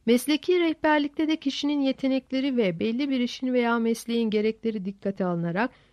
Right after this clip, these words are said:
bireyi hayatta en çok mutlu olacağı ve topluma en çok katkıda bulunabileceği bir mesleğe girmesine yardım edilmektedir. Yöneltme hizmetleri her öğrenci için ayrı ayrı bireysel çalışmayı gerektirdiğinden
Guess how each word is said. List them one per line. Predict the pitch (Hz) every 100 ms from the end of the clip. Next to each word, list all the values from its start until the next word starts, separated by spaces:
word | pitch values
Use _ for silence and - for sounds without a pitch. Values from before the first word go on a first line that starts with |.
| _ 240
bireyi | 254 302 320
hayatta | 302 294 285 294
en | 302
çok | 294 311 -
mutlu | 269 269 302
olacağı | 277 254 220 247 240
ve |
topluma | 202 226 226 240 247
en | 254
çok | 247 269 -
katkıda | 233 226 - 247 233
bulunabileceği | 220 226 220 220 202 254 233
bir | 233
mesleğe | 233 226 - 247 233
girmesine | 220 226 226 - 254
yardım | 220 196 185 233
edilmektedir. | 208 185 190 180 - 175 160 156 - _ _ _ _ _ _ _ _
Yöneltme | 220 269 311 311 - 370
hizmetleri | 294 226 214 196 - 180 240
her | 254 277
öğrenci | 277 269 262 254 247
için | 254 - 254 247
ayrı | 226 240 269
ayrı | 247 247 220
bireysel | 240 240 - 269
çalışmayı | 269 220 202 - 185 180
gerektirdiğinden | 175 175 170 - 170 165 170 165 185